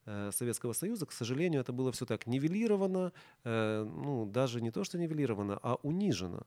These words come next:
Вот так скажу, унижено. То, что должно быть, э, на высоте, то, что должно быть образцом, э, идеалом, то было, э, так,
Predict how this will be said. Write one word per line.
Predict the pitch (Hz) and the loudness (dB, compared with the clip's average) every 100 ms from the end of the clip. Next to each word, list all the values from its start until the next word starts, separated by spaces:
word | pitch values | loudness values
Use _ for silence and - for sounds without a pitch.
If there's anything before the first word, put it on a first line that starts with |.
| _ _ _ _ | _ _ _ _
Вот | 98 104 | -6 -2
так | 156 | -2
скажу, | - 107 90 - | -4 -8 -8 -8
унижено. | 123 156 107 92 | -4 -2 -2 -2
То, | 143 | -4
что | 147 - | -4 -2
должно | 117 117 143 | -2 2 2
быть, | 120 110 - - - - | 2 -2 -10 -20 -18 -8
э, | 104 104 107 | -4 -2 2
на | 120 | 2
высоте, | 110 117 110 - 214 | 2 0 -2 0 0
то, | - | 0
что | 101 104 | -2 -4
должно | 110 107 120 | -2 0 0
быть | 107 - - | -2 -6 -6
образцом, | 123 107 113 - - 196 113 - - - - | -4 -2 -2 0 2 4 2 -2 -16 -12 -6
э, | 110 139 | -4 -2
идеалом, | 117 139 185 160 98 104 - _ _ | 2 4 6 4 2 -4 -18 _ _
то | - 160 | 0 0
было, | 147 147 135 - _ - | 2 0 -2 -6 _ -8
э, | 113 104 104 113 58 - - - - | -6 -6 -6 -8 -10 -12 -16 -18 -16
так, | - 98 | -12 -12